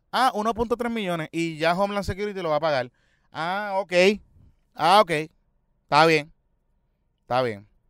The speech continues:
Entonces, es esta, esta cuestión de la incompetencia de los alcaldes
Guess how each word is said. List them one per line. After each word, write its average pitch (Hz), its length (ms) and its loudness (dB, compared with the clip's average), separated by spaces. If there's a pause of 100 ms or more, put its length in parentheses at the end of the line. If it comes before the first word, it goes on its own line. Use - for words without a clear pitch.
(640)
Entonces, 220 300 -6
es 170 120 -2
esta, 214 320 -6
esta 170 260 -4
cuestión 196 520 -8
de 135 320 -2 (340)
la 139 140 -8
incompetencia 143 720 -6
de 170 80 -6
los 175 120 -4
alcaldes 151 880 -6